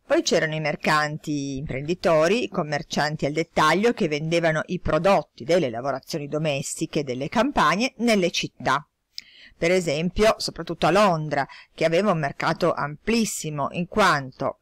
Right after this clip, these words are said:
mm, dal millecinquecento, eh, al milleseicentocinquanta gli abitanti erano quintuplicati,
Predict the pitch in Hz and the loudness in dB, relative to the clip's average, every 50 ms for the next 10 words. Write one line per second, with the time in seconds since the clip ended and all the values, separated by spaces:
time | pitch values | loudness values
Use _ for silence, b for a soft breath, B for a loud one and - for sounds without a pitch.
0 | - 151 156 143 139 131 127 127 113 101 110 - - 92 78 - 143 170 160 165 | -10 -8 -8 -6 -8 -8 -8 -10 -10 -10 -12 -12 -14 -14 -12 -6 -2 -2 0 0
1 | 175 208 233 233 208 196 - - 185 170 - 175 170 - - 214 190 185 165 156 | 0 0 2 2 0 0 -2 -4 -6 -4 -2 -2 -2 0 2 2 2 2 0 -2
2 | 143 143 - - - 113 - - _ _ _ _ _ _ 151 151 147 143 139 135 | -6 -10 -8 -4 -4 -4 -4 -6 _ _ _ _ _ _ -6 -4 -2 -2 -2 -2
3 | 135 127 - - 147 147 151 175 202 208 202 185 165 151 147 139 135 135 - - | -2 -4 -4 -4 -4 -4 -2 0 0 2 2 2 2 2 2 2 0 -2 -6 -12
4 | _ - 147 147 - 160 151 156 - - 185 185 180 - 165 143 143 147 - - | _ -6 -4 -2 0 0 -2 0 0 0 0 0 0 0 0 -2 0 -2 -2 -2
5 | 190 202 214 202 196 160 143 135 139 143 156 - - 180 202 B B B B B | -2 -4 0 2 2 4 4 2 0 -4 -4 0 0 0 0 B B B B B
6 | B - 202 214 226 208 190 208 247 - - 160 139 139 139 135 139 156 - 175 | B -2 2 4 4 4 4 2 0 0 2 2 2 2 0 -2 -6 -6 -2 0
7 | 170 180 180 - - _ _ - 185 180 170 165 175 185 202 - - 196 180 165 | 0 0 0 -2 -10 _ _ 2 2 4 4 4 2 2 0 0 0 0 2 2
8 | 165 - 165 - - 151 151 - - - - - - - 170 160 | 0 -2 -4 -4 -4 -6 -4 -4 -4 -6 -6 -6 -8 -6 -6 -6